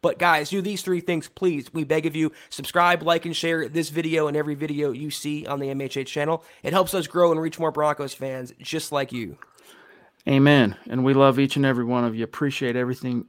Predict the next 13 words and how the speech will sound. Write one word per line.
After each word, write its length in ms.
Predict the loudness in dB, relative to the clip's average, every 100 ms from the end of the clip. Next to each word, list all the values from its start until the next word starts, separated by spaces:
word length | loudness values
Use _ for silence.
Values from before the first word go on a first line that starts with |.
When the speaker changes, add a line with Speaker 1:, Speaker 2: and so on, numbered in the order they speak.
| _
Speaker 2:
y'all 280 | -4 -2 -2
do 240 | -4 -6
for 220 | -6 -6
us. 300 | -6 -8 -12 -16 _ _ _ _ _
Uh, 260 | -2 -2 -2 -8 _
shout 260 | 2 6 8
out 160 | 6
to 100 | 4
these 180 | 0 -2
Facebook, 500 | 0 0 4 2 2 _ _ _ _ _ -12 -8
just 280 | -2 -2 -2 _ _
animals 480 | 0 4 4 2 -4
tonight. 320 | -8 -8 -10